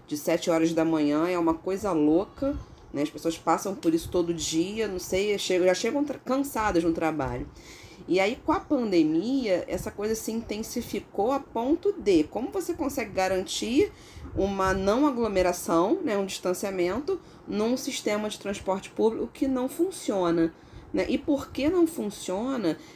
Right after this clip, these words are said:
se temos tanta gente competente trabalhando nisso aí? Que a gente sabe que tem. Eu trabalho também na prefeitura e eu, eu sei, é, eu sei que a gente tem muita gente boa trabalhando,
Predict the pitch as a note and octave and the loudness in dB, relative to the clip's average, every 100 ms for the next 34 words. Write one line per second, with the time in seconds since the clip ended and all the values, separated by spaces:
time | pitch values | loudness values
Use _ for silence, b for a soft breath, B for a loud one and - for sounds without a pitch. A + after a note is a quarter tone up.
0 | B - - G#3+ A3+ - - - B3 D#4 | B -8 -2 -2 0 -4 -6 0 4 6
1 | F#4 E4 D#4 G#3+ A#3 B3 - G#3+ G#3+ A3 | 4 2 2 2 -2 -4 -6 -6 -4 -6
2 | - F#3 G3+ A3+ - A#3 B B B - | -4 -4 -2 -4 -4 -4 B B B 2
3 | G3 G#3 A3+ G3+ G3 G#3 G#3 G#3 - A#3+ | 2 4 0 2 2 0 -2 -4 -6 -6
4 | G#3+ E3 F#3 G#3 A3+ G#3+ A3 A3+ B3+ - | -2 0 0 -2 -6 -4 -4 -4 -8 0
5 | F3+ D#3 - F3+ E3+ E3+ E3+ D#3+ D#3 D#3 | 4 4 0 -2 0 0 2 4 4 2
6 | D#3 - E3 - E3 G3+ D4 - B B | -4 -2 -2 -2 0 0 -2 -4 B B
7 | B - F#3 G3 G3 G#3+ - F3+ G3+ - | B -2 0 2 2 2 2 0 0 -2
8 | A#3 D4+ E4 E3 D#3+ D3+ D3 E3 G#3 A3+ | 2 4 4 4 4 4 2 0 -2 -4
9 | - A3+ G3+ G3 - F#3+ F#3+ G3 G#3 A3 | -4 -4 -4 -8 -8 -6 -4 -2 0 4
10 | C#4 E4 D4+ B3+ A#3 G#3+ F#3 F3+ F#3 F#3+ | 4 4 0 -2 -4 -6 0 2 2 -2
11 | F3+ G3 F3+ F3 G#3+ D#4 | -2 -2 -2 -2 0 0